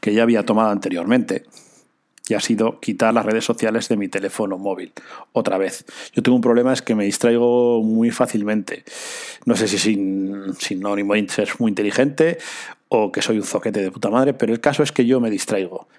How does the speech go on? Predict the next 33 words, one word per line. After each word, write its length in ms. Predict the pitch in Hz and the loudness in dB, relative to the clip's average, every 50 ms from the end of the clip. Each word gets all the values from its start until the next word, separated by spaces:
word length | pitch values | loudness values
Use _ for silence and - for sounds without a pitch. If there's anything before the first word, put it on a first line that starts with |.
| _ _ | _ _
Y 140 | - 127 120 | 2 4 4
mi 120 | 127 135 | 6 4
mente 380 | 139 151 160 151 139 165 165 170 | 4 4 2 2 4 4 4 4
le 140 | - 139 131 | 2 2 2
hace 140 | 120 135 | 2 2
falta 200 | - 131 120 127 | 2 4 4 4
muy 140 | 120 127 139 | 4 4 2
poquito 380 | 123 127 113 117 131 127 143 117 | 2 0 0 0 2 2 2 2
para 200 | - 110 101 101 | 2 2 0 0
divagar 560 | 95 104 98 104 104 135 170 180 175 - - - | 0 0 0 2 2 2 2 2 0 -4 -6 -6
y 80 | - 127 | -6 -4
ponerse 800 | - - 107 113 120 - - 131 127 120 120 117 117 117 113 107 | -4 -2 -2 0 -2 2 2 4 4 4 4 4 4 2 2 2
y 60 | 107 | 2
dejar 420 | 104 113 - - 127 - - - - _ _ - | 0 0 2 2 2 2 0 -4 -10 _ _ -10
y 60 | - | -6
perder 260 | - 104 110 139 139 | -2 0 2 4 2
el 60 | 135 | 2
foco 260 | 135 - 165 160 - | 2 0 2 2 4
de 60 | 147 127 | 4 4
lo 80 | 120 | 2
que 60 | 110 | -2
estoy 180 | 104 - - 131 | -2 0 0 2
haciendo. 260 | 123 - 190 190 135 | 2 2 2 2 0
Entonces, 340 | 101 101 139 139 165 175 - - - - - - - - - - | 0 0 2 2 2 0 -2 -6 -10 -10 -8 -8 -10 -10 -4 0
bueno, 200 | - 151 131 - - | 2 2 2 0 -2
he 100 | - 135 | -4 0
quitado 320 | 135 135 113 - 120 113 | 0 0 2 2 2 2
todas 140 | 107 - 113 | 2 2 2
las 100 | 113 113 | 2 2
redes 120 | 127 123 - | 2 2 2
sociales, 420 | 120 - 170 208 202 196 190 - | 2 2 2 2 2 0 -2 -2
TikTok, 500 | - 143 - _ - 156 165 170 165 - | -4 -8 0 _ 2 4 4 2 0 -2
Instagram, 800 | - 147 131 - - - 92 92 117 139 143 147 147 143 147 | -4 -4 -4 -4 -6 -6 -2 0 2 4 4 4 4 2 0